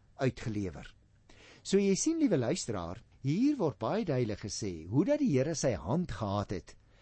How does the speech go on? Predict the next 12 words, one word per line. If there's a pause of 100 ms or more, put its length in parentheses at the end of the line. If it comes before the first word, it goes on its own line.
(180)
in (100)
Oud-Israel
se
geskiedenis (420)
en
hoe
het
dit
gebeur? (560)
Byvoorbeeld
in
sprinkane